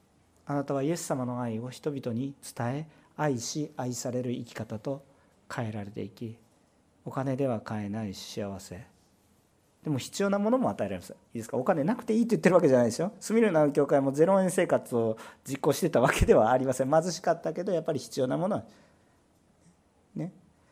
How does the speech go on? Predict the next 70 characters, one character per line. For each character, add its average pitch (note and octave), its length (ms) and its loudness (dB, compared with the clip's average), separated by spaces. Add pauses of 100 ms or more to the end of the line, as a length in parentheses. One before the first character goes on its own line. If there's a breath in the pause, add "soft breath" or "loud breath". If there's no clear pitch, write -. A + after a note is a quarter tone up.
(160)
富 D#4 260 8
ん - 20 6
で A#3 100 8
い E3 80 4
て F3+ 100 2
も、 C#3+ 120 2
逆 D3+ 240 4
に E3 120 0
富 G3 220 6
ん - 20 2
で G#3 100 6
い E3 80 2
て E3+ 100 2
も、 D3 100 0
主 - 200 -8
と C#4 120 4
共 F3 380 -2
に E3+ 80 2
歩 D#3 180 4
ん D3 60 2
で C3 60 2
い B2 40 0
る A#2+ 80 -4
と A#2+ 60 -6
い - 20 -6
う B2 40 -2
の A#2+ 40 -2
は、 A#2+ 60 -2
豊 G#3 280 2
か F#3 120 2
に B2+ 100 0
与 D#3+ 240 4
え D#3 40 6
る C#3+ 80 2
も C3 80 0
の、 C#3 80 0
受 F#3+ 140 2
く C4+ 120 2
る A#3 80 6
よ D#3+ 100 10
り D3+ 100 4
も D3+ 120 6
与 F#3 200 4
え G#3 40 6
る G3+ 80 2
こ G3+ 80 4
と G3+ 80 4
が D3 100 6
幸 D3+ 260 6
い D3 60 4
で D3 80 6
あ D#3 60 8
る C#3+ 80 2
こ A#2 80 -6
と A2+ 80 -6
を A2 40 -4
知 - 120 -8
っ - 40 -20
て A#2 100 -8
い - 40 -8
る - 60 -10
ん - 20 -14
で - 60 -18
す。 - 80 -14
も B3+ 160 2
し C#4+ 120 0
あ A#3+ 140 -2
な C#4 140 -2
た G#3+ 140 0
が A3+ 260 -2